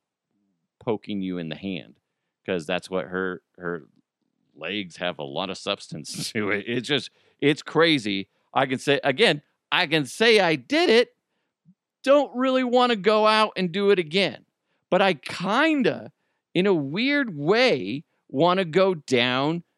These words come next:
to, say, La Junta, who is saying, "Hey, everybody come on down and see the whole, you know, t-, uh, tarantula orgy that's happening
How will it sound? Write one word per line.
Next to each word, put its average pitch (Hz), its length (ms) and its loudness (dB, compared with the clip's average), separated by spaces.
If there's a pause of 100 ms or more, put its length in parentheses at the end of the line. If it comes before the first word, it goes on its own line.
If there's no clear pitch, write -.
(180)
to, 135 800 -2 (100)
say, 160 300 2
La 135 200 2
Junta, 160 460 2
who 147 360 0
is 135 280 0
saying, 151 420 2
"Hey, 170 260 2
everybody 160 400 -2
come 160 260 -2
on 160 200 0
down 170 320 2
and 135 200 0
see 151 280 -2
the 151 180 0
whole, 156 400 2 (320)
you 123 140 -2
know, 143 320 0 (480)
t-, - 140 -20
uh, 127 400 0 (100)
tarantula 165 1040 2
orgy 151 480 2
that's 139 220 0
happening 139 600 0